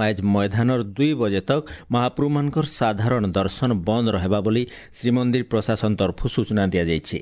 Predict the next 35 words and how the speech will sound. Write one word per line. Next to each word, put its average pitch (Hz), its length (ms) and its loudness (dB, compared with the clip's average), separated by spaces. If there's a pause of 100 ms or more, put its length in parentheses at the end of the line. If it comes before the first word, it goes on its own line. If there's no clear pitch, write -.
(920)
ରାଜ୍ୟ 147 380 0
ଗଲାକାଲ 151 540 0 (140)
ଆଉ 127 220 0
ସାତ 113 300 -2
ଜଣ 131 220 2
କରୋନା 117 360 0
ସଂକ୍ରମିତ 107 560 0
ଚିହ୍ନଟ 107 340 0
ହେଇଛନ୍ତି। 98 420 2
ତାର 113 180 0
ସହିତ 113 360 0 (120)
ରାଜ୍ୟ 117 320 0
କରୋନା 117 400 0
ରୋଗୀଙ୍କର 107 420 0
ସଂଖ୍ୟା 104 480 -2 (100)
ଛପନ 110 440 -2
କେ 117 120 0
ପହଞ୍ଚିଛେ। 92 540 -2 (340)
ସେନ୍ତା 143 340 0
ଗଲାକାଲ 131 400 0 (120)
ପାଞ୍ଚ 107 280 0
ଜଣ 120 260 0 (160)
ରୋଗୀ 98 420 0 (420)
ସୁସ୍ଥ - 480 -4
ହେବାର 113 320 2
ସହିତ 98 400 -2
ଏବେ 113 220 -2
ତକ 120 180 -2
ମୋଟ 107 320 2
କୋଡ଼ିଏ 123 280 0
ଜଣ 117 200 2
ରୋଗୀ 98 240 0
ସୁସ୍ଥ - 320 -4
ହେଇଥିବାର 95 360 0
ଜଣାପଡ଼ିଛେ। 87 600 -2